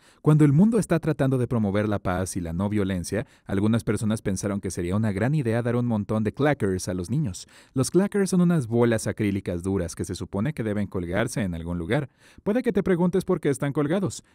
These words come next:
Está diseñado de tal manera que los niños puedan golpear estas bolas entre sí con la mayor fuerza posible.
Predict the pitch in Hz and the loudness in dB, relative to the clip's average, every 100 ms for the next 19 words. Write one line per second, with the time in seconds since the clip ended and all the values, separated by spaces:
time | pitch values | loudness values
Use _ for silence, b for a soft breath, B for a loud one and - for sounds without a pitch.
0 | - - 98 98 143 131 110 127 123 107 | -16 -6 -2 -2 0 0 0 0 -2 -2
1 | 107 104 104 - 90 87 117 110 - 135 | 0 0 -2 -4 -4 -2 -2 -2 -2 -2
2 | 127 131 117 120 110 107 117 101 101 101 | 0 -2 -2 0 0 0 -4 -2 -4 -2
3 | 104 90 87 107 123 131 110 98 127 - | -4 -6 -6 -6 -4 -2 0 0 -2 -2
4 | 151 180 131 95 - 87 82 | -4 -2 -4 -4 -6 -6 -8